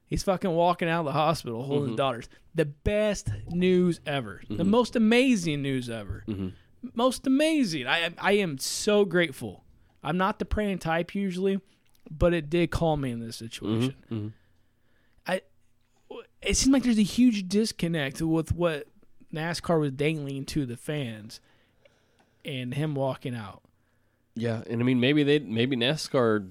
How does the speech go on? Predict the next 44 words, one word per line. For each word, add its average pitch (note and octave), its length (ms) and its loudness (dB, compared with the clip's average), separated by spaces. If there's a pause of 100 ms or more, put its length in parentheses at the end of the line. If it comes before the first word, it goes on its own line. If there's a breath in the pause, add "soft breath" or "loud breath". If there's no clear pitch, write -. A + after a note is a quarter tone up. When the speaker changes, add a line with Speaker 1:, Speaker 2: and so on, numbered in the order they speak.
Speaker 2:
didn't A2 280 0
know, A#2 460 0
you A2 120 -4
know? A2 160 2
Maybe G#2 280 -2
they G#2+ 160 0
were A2+ 140 0
just G#2+ 260 -10
given A2 260 0
that G#2+ 160 2
Speaker 1:
And A2 100 0
Speaker 2:
information - 320 0
Speaker 1:
that's G2 120 2
Speaker 2:
as F#2 60 -2
well. C4 100 4
I - 40 4
Speaker 1:
possibility. E3+ 260 0
Speaker 2:
don't - 100 -2
know. F#3 60 2
Speaker 1:
Maybe A3 220 2
that G3 240 0
they F#3+ 100 2
were F#3+ 120 4
getting E3 220 -6
their E3 140 -2
updates D3 220 -4
from, C3+ 180 -6 (180)
from B2+ 260 -8
Roush C3 240 -6
Fenway, F#3+ 380 -2
and D3+ 120 -2
that's A#2 200 -8
it. G2 160 -14 (880)
Speaker 2:
Yeah, F2 180 -4 (380 soft breath)
'cause A2+ 200 0
they C#3 120 2
did C3 300 0
say, A2+ 600 0
um, F#2 560 -6
that F2+ 160 -10
nascar A2 520 0
did G2 140 -2
not G2 360 -2
have G#2+ 540 -6